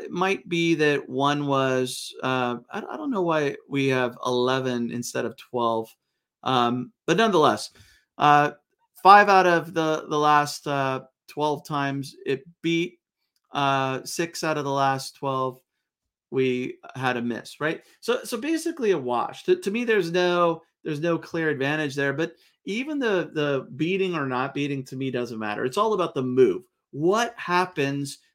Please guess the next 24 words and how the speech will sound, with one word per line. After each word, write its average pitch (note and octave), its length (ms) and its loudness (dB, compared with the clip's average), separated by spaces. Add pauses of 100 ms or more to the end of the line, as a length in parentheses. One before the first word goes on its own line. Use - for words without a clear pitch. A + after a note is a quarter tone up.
when D3+ 360 -2
the D3 100 -4
stock C3+ 440 -2 (120)
reacts? - 760 -6 (440)
And D#3 140 2
here F#3 160 6
we G3 140 4
see F3+ 360 6
that D#3 300 -2 (280)
seven G#3 480 -2
out G3 160 0
of F#3 120 -4
twelve E3 600 0
of D3 160 -8
the C#3+ 100 -2
last C#3 500 -2
earnings, E3 600 0 (380)
uh, C#3+ 220 0
the, C3+ 280 -2
the C3+ 120 -6
stock D3+ 420 0
was D3 320 -4 (180)
reacting C#3 680 -2
positive, F#3 920 0